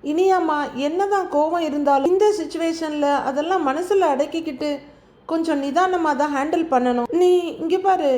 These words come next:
இது மாதிரி ஏதாவது புதுசா ஏதாவது பிரச்சனை பண்ணா, இப்பதான் டிவோர்ஸ் கேஸ் ஆரம்பிச்சிருக்கு, அதுக்குள்ள எந்த பிரச்சனையும் ஆயிடக்கூடாது"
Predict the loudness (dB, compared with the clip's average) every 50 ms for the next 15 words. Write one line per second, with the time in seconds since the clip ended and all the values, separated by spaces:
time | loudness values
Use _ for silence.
0 | -2 -4 -6 -6 -4 -4 -2 0 0 0 0 0 0 0 0 0 0 0 -2 -2
1 | -4 -6 -8 -8 -4 -2 -2 -2 0 0 0 0 0 0 0 0 0 0 -2 -4
2 | -6 -6 -6 -4 -4 -4 -2 -2 -2 -4 -4 -4 -6 -6 -8 -4 -2 0 0 2
3 | 4 4 4 4 2 0 0 -2 -2 -2 -2 -2 -4 -4 -4 -2 0 2 2 2
4 | 0 0 -4 -6 -4 -4 -6 -4 -2 0 0 0 -2 -2 -2 0 0 2 0 0
5 | -2 -2 -2 0 2 2 2 0 0 -2 -4 -2 -2 -2 0 0 -2 0 0 0
6 | 0 0 2 0 -2